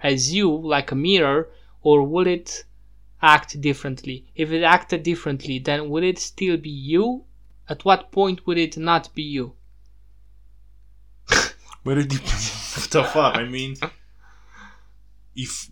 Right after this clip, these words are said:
Speaker 2: there really was a clone that would look exactly the same as me and presumably would think the same as me, it would, would also be me, right?
Speaker 1: Yeah.
Speaker 2: You can't change that.
Speaker 1: But would a clone actually en-, entail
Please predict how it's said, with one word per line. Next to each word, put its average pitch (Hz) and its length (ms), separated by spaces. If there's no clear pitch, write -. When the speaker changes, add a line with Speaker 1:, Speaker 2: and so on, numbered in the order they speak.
Speaker 2:
there 123 200
really 143 380
was 131 400
a 104 80
clone 107 480
that 92 320
would 98 160
look 101 220
exactly 104 540
the 95 140
same 104 340
as 92 160
me 107 180
and 95 200
presumably 110 520
would 104 200
think 117 260
the 92 100
same 113 280
as 95 180
me, 151 320
it 156 100
would, 160 240
would 143 160
also 160 280
be 139 180
me, 147 300
right? 92 360
Speaker 1:
Yeah. 147 240
Speaker 2:
You 107 100
can't 120 240
change 104 360
that. 78 260
Speaker 1:
But 131 240
would 147 180
a 151 80
clone 147 340
actually 139 420
en-, 131 140
entail 147 800